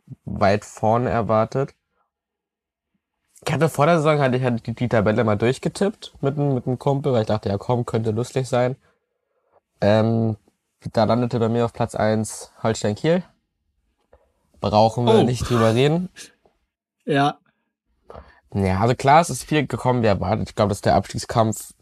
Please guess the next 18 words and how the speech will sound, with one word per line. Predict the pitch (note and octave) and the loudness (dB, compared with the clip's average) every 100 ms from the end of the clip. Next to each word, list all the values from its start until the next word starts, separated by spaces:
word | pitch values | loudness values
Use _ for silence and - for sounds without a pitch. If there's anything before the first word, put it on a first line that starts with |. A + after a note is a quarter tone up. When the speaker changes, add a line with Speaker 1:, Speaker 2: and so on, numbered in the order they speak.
| - | -6
Speaker 1:
zwischen | A#2+ A2 A#2 | -4 -2 0
den | A2+ | 2
Mannschaften | A2+ A2+ A#2 - A#2 A2 G#2 | 2 2 0 0 -2 -2 -2
stattfindet, | - - G#2+ - A#2 A2 G#2 - | -4 -2 -2 0 -2 0 0 0
die | |
jetzt | G#2+ G#2+ - | -2 -2 0
da | |
unten | A2 A2+ G#2+ | -2 0 -2
drin | G#2 | -2
stehen, | A2+ - A2 G#2+ - | -4 -2 0 0 -4
war | F#2 F#2 F#2 F2+ - | -2 0 2 0 -2
wenig | G2 A2+ A#2 | -2 -2 -2
überraschend | A#2 G#2 F#2+ A#2 C3 | -2 0 0 -2 -2
oder | G#2 | -2
ist | G2+ - | -2 -2
wenig | A2+ A2 A2+ | -2 -2 -2
überraschend. | G#2+ G2+ A2+ A#2+ A2 _ _ _ _ _ _ _ _ _ _ | -2 0 -2 -2 -6 _ _ _ _ _ _ _ _ _ _
Speaker 2:
Ja. | C#3+ B2 | -2 -2